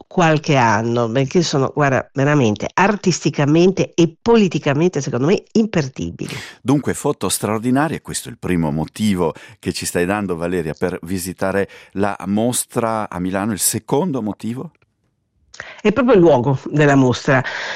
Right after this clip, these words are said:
Speaker 1: perché sono al Museo Diocesano Carlo Maria Martini, che è a fianco di una chiesa bellissima, ma spesso viene dimenticata, che è la Basilica di Sant'Eustorgio. Tu pensa che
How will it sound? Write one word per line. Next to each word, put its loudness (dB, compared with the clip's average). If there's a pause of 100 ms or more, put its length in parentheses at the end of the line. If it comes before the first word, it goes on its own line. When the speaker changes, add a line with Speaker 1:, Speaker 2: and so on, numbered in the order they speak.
(120)
Speaker 1:
perché 4
sono 6
al 6
Museo 6
Diocesano 4
Carlo 4
Maria 6
Martini, 2
che 4
è 0
a 2
fianco 4
di -2
una 2
chiesa 0
bellissima, 2
ma -2
spesso -6
viene -2
dimenticata, 0
che -2
è 2
la 2
Basilica 2
di 2
Sant'Eustorgio. 0
Tu -2
pensa 2
che 0